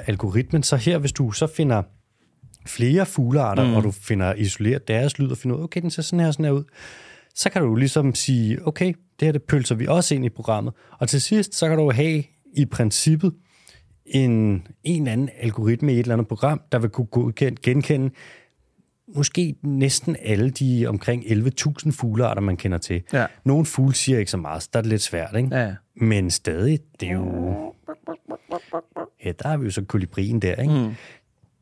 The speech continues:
Speaker 1: Jeg synes sgu, øh, det her, det er sådan, det er ret nice. Det er også det der med at bruge lyd på sådan en lidt anden måde, hvor man visualiserer lyd. Det er jo lidt
Speaker 2: Ja.
Speaker 1: ligesom, da jeg var nede på Mauritius og opdage flagmuslyd.
Speaker 2: Mm.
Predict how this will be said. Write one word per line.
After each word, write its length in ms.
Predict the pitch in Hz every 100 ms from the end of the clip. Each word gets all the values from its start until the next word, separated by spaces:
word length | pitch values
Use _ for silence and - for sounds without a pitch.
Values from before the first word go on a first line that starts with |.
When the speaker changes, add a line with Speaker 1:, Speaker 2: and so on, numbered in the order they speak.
| _ -
Speaker 1:
Jeg 120 | 120
synes 180 | 135 202
sgu, 320 | - - 156
øh, 220 | 139 135 135 _ _ _
det 80 | 143
her, 100 | 185
det 120 | 175
er 40 | 175
sådan, 280 | - 180 156 -
det 60 |
er 160 | 160 -
ret 300 | 165 - - - 151 113
nice. 220 | 156 - -
Det 140 | 147
er 60 | 147
også 180 | 160 -
det 80 | 160
der 100 | 160
med 260 | 151 143 139 - _ - - - - - -
at 100 | 120
bruge 360 | - 117 147 190
lyd 280 | 156 196 165
på 140 | -
sådan 140 | -
en 40 | 156
lidt 140 | 151
anden 180 | 127 156
måde, 140 | 139
hvor 120 | 127 135
man 220 | 139 120
visualiserer 680 | 117 - 113 101 - 190 165
lyd. 200 | 127 117 127 113 - - - - - _ - _ _ -
Det 40 | 123
er 100 | 151
jo 20 |
lidt 0 |
Speaker 2:
Ja. 60 | 170
Speaker 1:
ligesom, 300 | 190 180 143
da 120 | 143
jeg 120 | 127
var 60 | 156
nede 120 | 143
på 100 | 127
Mauritius 480 | 123 104 120 147 123
og 80 | 98
opdage 240 | - 101
flagmuslyd. 560 | - 87 107 113 101 107
Speaker 2:
Mm. 300 | 151 135